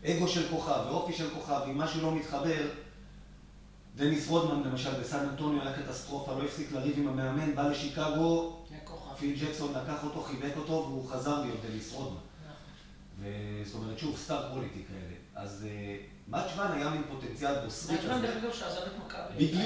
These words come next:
Speaker 2: היה לו עונות נפלאות.
Speaker 1: נכון, הוא, הוא שחקן, זה, זה לכן הפספוס הגדול, כי מכבי פספסה אותו.
Speaker 2: נכון.
Speaker 1: הוא הגיע להיות שחקן נבחרת סרביה, בסרביה לא משחקים ליצנים, אתם יודעים, זה, אם אתה שחקן נבחרת שם, אתה יודע לשחק כדורסל. הוא שיחק במילאן, הוא שיחק בפרטיזן, הוא עשה לנו קצת, אה, נתן לנו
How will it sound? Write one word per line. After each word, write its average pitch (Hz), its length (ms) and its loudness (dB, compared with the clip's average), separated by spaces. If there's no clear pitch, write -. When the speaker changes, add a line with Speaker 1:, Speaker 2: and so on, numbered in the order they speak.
Speaker 2:
היה 175 100 6
לו 196 60 4
עונות 190 300 2
נפלאות. - 300 -2
Speaker 1:
נכון, 208 380 6
הוא, 180 260 -2
הוא 165 140 2
שחקן, - 680 4
זה, 127 220 -4
זה 117 160 -2
לכן 196 240 2
הפספוס - 500 -2
הגדול, 98 400 -6
כי 110 60 -8
מכבי 147 360 2
פספסה - 340 -10
אותו. - 120 -8
Speaker 2:
נכון. - 300 -12
Speaker 1:
הוא 127 40 0
הגיע 143 240 2
להיות 143 180 2
שחקן 147 260 -2
נבחרת 147 340 0
סרביה, 156 400 0
בסרביה 160 360 0
לא 185 80 4
משחקים 180 340 -2
ליצנים, 98 480 -4
אתם 110 120 -6
יודעים, 131 220 -2
זה, - 160 -4
אם 185 120 -2
אתה - 180 -6
שחקן 165 220 -4
נבחרת 165 320 -2
שם, 160 60 0
אתה 139 80 -2
יודע 143 140 -2
לשחק - 300 -6
כדורסל. - 300 -6
הוא 117 100 -6
שיחק 147 200 -4
במילאן, 139 280 2
הוא 151 80 2
שיחק 143 320 -4
בפרטיזן, 160 500 4
הוא - 120 -2
עשה 190 200 2
לנו 254 280 4
קצת, 143 240 -4
אה, 120 200 0
נתן 165 240 2
לנו 180 140 0